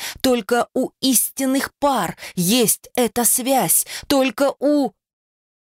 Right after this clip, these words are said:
Зверь внутри меня вдруг затих. Перестал рваться и рычать. "Уходи", потребовал я тихо, пока не стало слишком поздно.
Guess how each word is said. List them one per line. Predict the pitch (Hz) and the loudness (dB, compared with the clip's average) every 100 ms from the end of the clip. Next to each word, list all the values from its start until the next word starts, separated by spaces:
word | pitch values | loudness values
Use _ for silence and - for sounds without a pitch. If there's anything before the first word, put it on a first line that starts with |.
| _ _ - | _ _ -12
Зверь | 135 156 165 175 | -6 0 2 2
внутри | 160 165 160 170 175 | 0 -2 -2 -2 0
меня | 175 170 180 | 0 0 0
вдруг | 160 165 170 | -2 -4 -4
затих. | 147 175 - 131 131 - - _ _ _ _ _ - | -2 -4 -4 -10 -12 -14 -20 _ _ _ _ _ -2
Перестал | 175 165 - 175 175 | 0 0 0 0 2
рваться | 165 170 185 - 196 | 2 0 0 -2 -2
и | - 196 | -4 -2
рычать. | 190 190 - 160 131 - - _ _ _ _ _ - | -2 0 -2 -2 -6 -10 -18 _ _ _ _ _ -4
"Уходи", | 170 190 170 156 175 139 - _ _ _ _ - | -2 0 0 0 0 -2 -6 _ _ _ _ -6
потребовал | 147 151 160 151 160 | -4 0 0 0 0
я | 156 160 | 2 0
тихо, | - 160 - 151 139 - - - | 0 -2 0 -4 -4 -12 -10 -4
пока | 165 175 170 | -2 0 2
не | 180 | 2
стало | - - 175 175 | 0 0 0 0
слишком | 175 185 185 - 196 190 | 0 0 0 0 -2 -2
поздно. | - 208 185 135 160 160 156 | 0 0 0 0 0 2 0